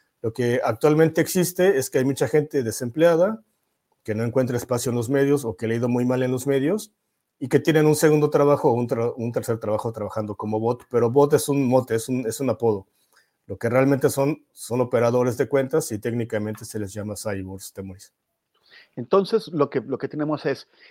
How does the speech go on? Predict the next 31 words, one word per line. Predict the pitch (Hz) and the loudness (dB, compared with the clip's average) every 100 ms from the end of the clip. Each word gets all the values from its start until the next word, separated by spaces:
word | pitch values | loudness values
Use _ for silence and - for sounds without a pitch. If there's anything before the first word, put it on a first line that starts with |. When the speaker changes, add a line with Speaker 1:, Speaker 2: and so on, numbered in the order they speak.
| _ | _
Speaker 2:
el | 147 127 | -2 4
responsable | 147 147 147 208 214 208 - _ _ | 2 2 0 2 2 0 -4 _ _
de | 135 131 | -2 0
comunicación | 156 147 151 143 185 170 | -2 -2 -4 -6 -2 0
de | |
la | 151 135 | 0 0
campaña | 135 151 170 165 143 - _ | -2 0 0 0 -2 -6 _
de | 120 123 | -4 -2
un | 127 | -2
candidato, | 151 139 139 143 143 | -4 -2 0 0 -2
candidata, | 127 117 131 139 - 131 | -4 -2 0 0 -2 -8
candidate, | 113 113 135 143 - 135 _ _ _ _ _ _ _ | -6 2 2 2 -2 -12 _ _ _ _ _ _ _
decide | 117 131 - 180 196 202 - _ | -4 -2 2 2 2 -2 -10 _
contactar | - 139 131 120 175 - | -2 -2 -2 0 0 0
una | 170 170 | -4 -2
agencia | 147 190 170 170 | -4 -6 -6 -4
de | 139 | -2
relaciones | 120 123 139 156 | -2 -4 -4 -8
públicas | - 175 175 165 180 - | -4 -2 -2 -4 -8 -4
que | 160 | -2
no | 160 196 | -2 -4
establece | 220 - 160 165 180 180 185 | -4 -2 -2 -2 -4 -4 -2
la | 165 | 0
relación | 127 123 120 120 151 156 | 0 -2 -4 -6 -10 -8
directa | 143 147 151 - 120 - _ _ _ _ _ _ _ _ | -4 -4 -6 -8 -14 -14 _ _ _ _ _ _ _ _
con, | - 139 156 165 _ _ _ _ _ _ | 2 4 2 -4 _ _ _ _ _ _
eh, | 131 123 - _ | -4 -4 -6 _
con, | 123 117 113 - _ | -4 -4 -6 -14 _
con, | - 113 120 | -6 -4 -6
con | - 113 | -10 -8
los, | 110 104 | -8 -8